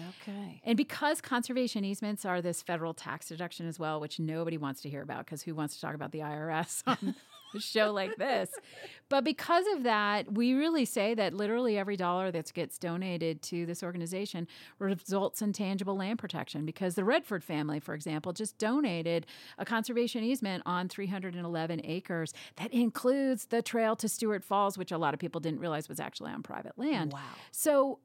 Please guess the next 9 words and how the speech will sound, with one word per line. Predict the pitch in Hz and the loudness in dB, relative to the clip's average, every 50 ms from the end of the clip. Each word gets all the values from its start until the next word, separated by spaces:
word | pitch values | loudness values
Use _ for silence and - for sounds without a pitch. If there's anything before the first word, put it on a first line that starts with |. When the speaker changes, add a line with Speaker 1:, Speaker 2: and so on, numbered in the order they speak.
| _ _ _ _ _ _ - | _ _ _ _ _ _ -2
Speaker 2:
it, | 285 285 294 240 - _ _ _ _ _ _ _ _ - | 0 0 0 0 -4 _ _ _ _ _ _ _ _ -8
it | - 202 | -8 -4
does | - 262 262 247 254 269 262 247 | 0 2 4 4 4 4 2 2
result | 233 247 233 214 185 202 190 180 180 180 - - | 2 2 2 4 4 2 2 2 2 0 -2 -4
in | 185 185 175 | -4 -4 -4
tangible | - 196 180 170 175 - 175 180 175 | -4 -4 -2 -2 -2 -2 -2 0 0
land | 165 160 160 160 156 | 0 0 0 -2 -2
protection. | - 180 - 180 165 165 - - - - - - _ _ _ | -4 -6 -6 -6 -6 -6 -6 -8 -8 -8 -10 -10 _ _ _
So | - - 226 214 208 196 | 2 4 4 6 4 4